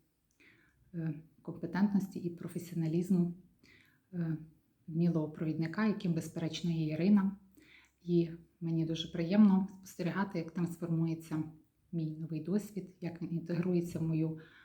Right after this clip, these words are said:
е, теперішню реальність, і бачити свій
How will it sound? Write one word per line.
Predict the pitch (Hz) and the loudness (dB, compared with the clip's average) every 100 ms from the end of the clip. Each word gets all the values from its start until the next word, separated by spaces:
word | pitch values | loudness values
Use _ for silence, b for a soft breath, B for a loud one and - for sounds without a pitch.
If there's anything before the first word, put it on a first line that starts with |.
| B B _ | B B _
е, | 175 156 156 - | -6 -4 -6 -8
теперішню | - 156 156 - 156 | -6 -4 -4 -4 -4
реальність, | 156 165 233 214 190 - - - _ _ | -2 0 6 6 4 -2 -14 -20 _ _
і | 175 165 165 - - _ | -2 -2 -2 -6 -18 _
бачити | 185 - - 175 165 - b b b b b b | -4 -4 -6 -6 -8 -12 b b b b b b
свій | - - 170 160 | -20 -4 -2 -2